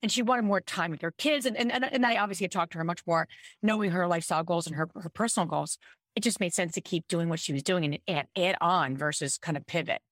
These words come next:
And there's no right and wrong, but I'll just say that it's not always what, bigger is not always better. And I know Jess and I speak a lot about that on our podcast, but I want to speak to that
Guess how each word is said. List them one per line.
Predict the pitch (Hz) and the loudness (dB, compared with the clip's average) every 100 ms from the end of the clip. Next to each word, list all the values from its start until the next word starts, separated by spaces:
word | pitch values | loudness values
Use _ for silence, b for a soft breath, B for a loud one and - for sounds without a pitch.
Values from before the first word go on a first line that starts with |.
| - | -2
And | 233 | 2
there's | 233 | 2
no | 269 | 2
right | 294 302 | 0 2
and | 269 | 2
wrong, | 170 165 | 2 2
but | 180 | 2
I'll | 202 220 | 0 0
just | 262 - | -2 -2
say | 202 165 | -2 -2
that | 160 151 | -2 -4
it's | 190 - | -6 -2
not | 196 208 - | 0 0 0
always | 208 196 175 | 0 0 -2
what, | 170 170 175 - _ 170 | 0 0 0 -6 _ -2
bigger | 240 254 | 0 2
is | 254 | 2
not | 208 180 | 2 2
always | 196 214 | 0 2
better. | 170 165 165 - | 0 0 -2 -6
And | 180 | -2
I | 170 | 0
know | 170 | 2
Jess | 170 175 | 2 0
and | 180 | 0
I | 160 | -2
speak | - 185 165 | -2 -2 0
a | |
lot | 151 143 | 0 0
about | 143 | 0
that | 147 143 | 0 -2
on | |
our | 139 | -2
podcast, | - 131 - 123 - | 0 -2 0 -6 -2
but | 135 | -2
I | |
want | 139 | -2
to | 151 | -6
speak | - - | -10 -10
to | - | -6
that | - | -6